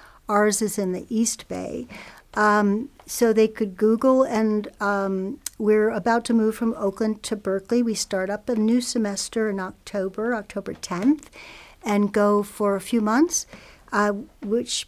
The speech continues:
people can try out for a couple of times, see if they like it, and then they, um, pay, though no one is turned away for a lack of funds, and they commit to the semester.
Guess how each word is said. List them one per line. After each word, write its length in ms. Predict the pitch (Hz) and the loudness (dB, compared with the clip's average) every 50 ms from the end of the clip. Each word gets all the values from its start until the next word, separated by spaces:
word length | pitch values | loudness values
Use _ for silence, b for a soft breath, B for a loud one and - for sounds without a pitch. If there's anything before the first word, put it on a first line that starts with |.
| _ - | _ -6
people 240 | - 240 240 - 220 | -4 -2 -2 -2 -2
can 160 | - 214 202 | -2 -2 -4
try 240 | - - 214 208 202 | -2 -2 -2 -2 -2
out 160 | 202 208 202 | -2 -4 -4
for 100 | - 214 | -6 -8
a 40 | 202 | -8
couple 280 | - - 202 - 208 | -6 -6 -6 -6 -6
of 60 | 202 | -6
times, 380 | - - 247 247 262 262 247 - | -2 0 2 4 6 6 4 4
see 160 | - 185 180 | 2 -2 -4
if 120 | 185 175 - | -6 -6 -6
they 360 | - 180 175 180 180 - - 269 | -6 -4 -4 -4 -6 -8 -10 -6
like 380 | 247 214 240 262 269 262 - | 0 2 4 4 4 4 4
it, 240 | 269 269 269 262 - - | 4 4 4 2 -2 -6
and 180 | - 202 202 202 | -4 -2 0 0
then 240 | 202 202 202 196 196 | 2 2 0 0 0
they, 380 | 202 196 190 196 196 208 208 B B B B B B B B B B | -2 -2 -2 -2 -2 -4 -6 B B B B B B B B B B
um, 320 | 226 202 202 185 185 196 | -4 -2 -2 -2 -4 -6
pay, 320 | - - - 247 247 254 254 | -6 -2 0 2 2 2 2
though 160 | 254 233 208 | 2 0 0
no 180 | 202 202 196 | 0 0 0
one 160 | 196 208 202 202 | 0 -2 -2 -2
is 140 | 202 - | -4 -4
turned 200 | - - 226 208 | -2 -2 0 0
away 200 | 196 196 190 190 | 0 0 -2 -4
for 140 | 180 - 208 | -4 -6 -8
a 40 | 196 | -8
lack 240 | 190 190 185 - - | -8 -8 -10 -12 -12
of 80 | 202 | -14
funds, 460 | - - 240 254 285 330 349 - - - - - | -6 -2 2 4 6 4 4 2 -4 -8 -8 -6
and 240 | 220 214 214 208 | -4 -2 -2 0
they 300 | 208 214 214 214 214 208 - | 0 0 0 0 -2 -4 -6
commit 460 | - - 226 214 214 220 240 247 - | -4 -2 0 0 0 0 -2 -4 -8
to 140 | - - 220 | -6 -4 -4
the 140 | 190 190 190 | -4 -4 -6
semester. 760 | - - 208 190 185 175 170 - - - - 254 277 330 370 | -6 -6 -6 -6 -6 -6 -8 -8 -10 -8 -4 -2 -2 -2 -2